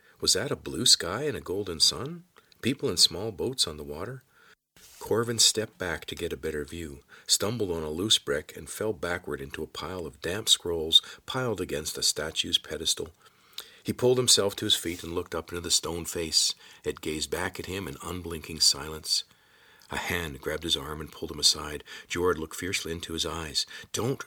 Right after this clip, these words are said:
touch anything. They are watching every move we make." He turned away, and Corvin could see that he was not taking his own advice, for he had cleared off a table and spread out a large scroll, which he studied intently.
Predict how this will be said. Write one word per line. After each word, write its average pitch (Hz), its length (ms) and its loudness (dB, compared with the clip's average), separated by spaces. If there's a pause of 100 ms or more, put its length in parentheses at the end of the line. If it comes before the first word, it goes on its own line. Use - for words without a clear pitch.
(100)
touch - 440 0
anything. 73 540 -8 (360)
They 76 100 -4
are 73 100 -4
watching 90 520 -4
every 98 300 -4
move 87 320 -4
we 82 120 -4
make." 76 400 -10 (760)
He 87 120 -8
turned 107 320 -2
away, 90 360 -2
and 76 140 -10
Corvin 107 340 -4
could - 120 -6
see 87 240 2
that 73 120 -6
he 78 100 -8
was 78 200 -6
not 120 260 -6
taking 67 280 -10
his 67 140 -6
own 73 180 -6
advice, 117 420 0 (300)
for - 120 -2
he 131 60 2
had 127 140 -2
cleared 143 260 4
off 131 180 2
a - 40 2
table 104 360 2
and 80 120 0
spread 104 320 0
out 92 100 0
a 80 60 -2
large 98 360 -2
scroll, 90 440 0
which 80 140 0
he - 80 -2
studied 90 440 2
intently. 85 560 -8